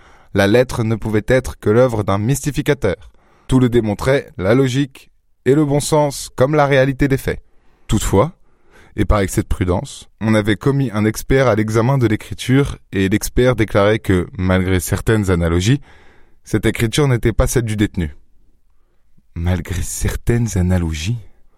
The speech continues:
Le baron ne retint que ces trois mots effrayants, où il voyait l'aveu d'un doute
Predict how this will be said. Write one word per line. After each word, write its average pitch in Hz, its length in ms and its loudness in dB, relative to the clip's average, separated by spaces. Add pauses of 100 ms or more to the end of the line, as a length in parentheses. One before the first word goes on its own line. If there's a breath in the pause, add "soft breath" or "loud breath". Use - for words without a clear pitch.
(140)
Le 95 60 0
baron 104 240 2
ne 101 80 2
retint 92 280 2
que - 120 0
ces 98 140 0
trois 92 200 0
mots 90 200 -2
effrayants, 120 560 0
où 110 100 2
il 101 100 4
voyait 98 280 2
l'aveu 98 280 2
d'un 95 180 2
doute 165 340 0